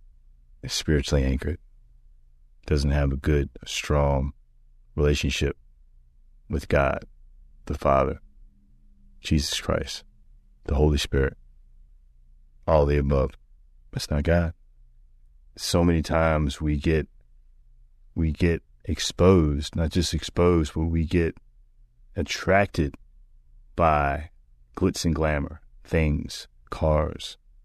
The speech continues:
homes, jewelry, money. That's not God. That's not love. Just because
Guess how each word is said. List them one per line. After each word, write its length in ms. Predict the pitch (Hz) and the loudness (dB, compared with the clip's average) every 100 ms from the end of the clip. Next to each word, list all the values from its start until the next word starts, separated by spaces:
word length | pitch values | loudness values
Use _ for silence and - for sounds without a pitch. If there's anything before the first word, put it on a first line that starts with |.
| _ - | _ -14
homes, 760 | - 82 80 82 76 - - - _ _ _ - _ _ - - - - | 0 2 4 2 0 -4 -12 -16 _ _ _ -20 _ _ -20 -20 -20 -4
jewelry, 560 | - 82 76 69 71 - - _ _ _ | 2 2 2 -2 -6 -12 -20 _ _ _
money. 440 | 80 76 76 71 - - - - - - - | 0 2 2 0 -6 -18 -20 -20 -20 -20 -20
That's 200 | - - | -18 -6
not 180 | 80 76 | -2 0
God. 340 | 69 67 71 - - - - - - - - - - - | 2 2 2 -4 -14 -20 -20 -20 -20 -20 -20 -20 -20 -14
That's 180 | 69 - | -6 0
not 140 | 78 | 0
love. 500 | 69 76 76 71 - - - - _ - - - - _ - | 4 4 4 0 -12 -20 -20 -20 _ -20 -20 -20 -20 _ -14
Just 220 | - 76 | -6 -6
because 640 | - - 85 78 73 - | -4 0 4 4 2 -4